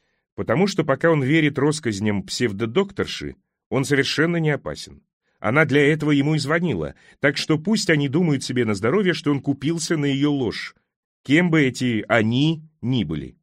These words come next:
Но Кит ей вовсе не поверил. Они это уже обсуждали, но Тоби готов был повторять снова и снова, лишь бы Эмили было от этого спокойнее.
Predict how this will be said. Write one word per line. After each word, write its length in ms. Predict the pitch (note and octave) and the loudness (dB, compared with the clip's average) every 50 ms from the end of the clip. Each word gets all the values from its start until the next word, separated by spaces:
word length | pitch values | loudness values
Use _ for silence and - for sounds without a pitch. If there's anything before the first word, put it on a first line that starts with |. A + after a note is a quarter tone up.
| _ _ _ _ _ _ _ _ _ _ _ _ _ _ | _ _ _ _ _ _ _ _ _ _ _ _ _ _
Но 220 | G2+ A2 B2 B2+ | -4 -2 -2 -2
Кит 260 | B2 - A#2 A2 G2+ - | -2 -2 -4 -6 -4 -2
ей 140 | G#2+ B2 B2 | -2 -4 -2
вовсе 360 | G#2 G#2 G2+ - - - A2+ | 0 -2 -2 -2 -2 -4 -2
не 100 | A2+ B2 | -2 -4
поверил. 500 | B2 - D#3 E3 F3+ D#3+ F#2+ D#2+ C#2+ C2 - _ _ _ _ _ _ _ _ _ _ _ _ _ _ _ _ _ _ _ - | -2 -2 -2 -2 -2 -2 -4 -4 -8 -10 -14 _ _ _ _ _ _ _ _ _ _ _ _ _ _ _ _ _ _ _ -4
Они 160 | B2 D3 C#3+ | 0 2 2
это 160 | C3 - A#2+ | 2 2 0
уже 160 | A2 F#2+ G2+ | -2 0 0
обсуждали, 720 | G2 E2+ - - G#2 G2 A#2 D3+ F#3+ E3 A2 F2+ E2 D2+ - _ _ - - _ _ | -2 -2 -2 -6 -8 -6 -4 -2 0 0 0 -2 -4 -6 -8 _ _ -20 -20 _ _
но 180 | - C#3 E3+ F3 | 0 2 2 2
Тоби 280 | D#3+ G3+ A3+ F#3+ F#3 | 2 2 2 2 4
готов 320 | - C#3+ - - F#3+ F#3+ D3+ | 2 2 2 2 2 0 2
был 120 | D3 D#3 | 0 0
повторять 440 | D3+ C#3+ C3 - A#2+ A#2+ D3 D3+ C#3+ | 0 -2 -2 -2 0 0 0 -2 -4
снова 300 | - - C#3+ D3 C#3+ D#3 | -4 -2 0 0 2 0
и 40 | D#3 | 0
снова, 480 | D3+ - F#3 G3 F3+ C#3+ G#2+ F#2 E2+ - - _ _ | -2 -2 -2 -2 0 0 0 -2 -4 -6 -16 _ _
лишь 260 | - B2 E3+ D#3+ A#2+ | -2 0 0 0 2
бы 120 | B2 C#3 C#3 - | 0 0 0 2
Эмили 320 | - D#3+ F#3+ G3+ G#3 F#3+ E3 | 0 2 2 2 2 2 2
было 280 | A#2+ B2+ D#3+ D#3 D3+ | 0 0 0 0 0
от 100 | B2 A#2+ | 0 -2
этого 180 | C#3 C3 B2+ B2 | -4 -4 -4 -8
спокойнее. 680 | B2 - - A2 - - D#2 C#2 C2 C2 C2 C2 C2 | -8 -8 -10 -10 -10 -10 -12 -12 -12 -14 -18 -20 -20